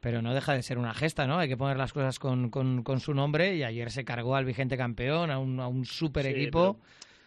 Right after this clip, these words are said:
Speaker 2: pero el, el, el tener que ganar, mm, derivaba un poco de, de la forma en la que habíamos perdido los últimos cuatro partidos con ellos, ¿no?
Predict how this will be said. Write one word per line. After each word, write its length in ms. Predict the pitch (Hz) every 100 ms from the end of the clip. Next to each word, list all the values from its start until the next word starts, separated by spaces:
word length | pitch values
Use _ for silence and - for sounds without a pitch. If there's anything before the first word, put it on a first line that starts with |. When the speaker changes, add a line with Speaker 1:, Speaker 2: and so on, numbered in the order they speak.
| - -
Speaker 2:
pero 140 | 117
el, 80 | 113
el, 280 | 120 120 120
el 320 | 123 120 117 -
tener 340 | 117 131 147
que 100 | 151
ganar, 380 | 135 127 139 151
mm, 1400 | 123 - 117 107 107 110 110 107 98 - 107 - - 107
derivaba 460 | 113 113 113 135 131
un 120 | 127
poco 280 | 127 135 123
de, 160 | 113
de 400 | 92 87 98 101
la 180 | 101 101
forma 280 | - 123 123
en 60 | 123
la 80 |
que 100 | 113
habíamos 260 | 110 113 113
perdido 420 | 117 107 117 120
los 280 | 113 104 -
últimos 520 | 117 117 117 120 113
cuatro 260 | 113 113 117
partidos 380 | 95 - 104 -
con 160 | 85
ellos, 340 | 101 101 82 92
¿no? 160 | 113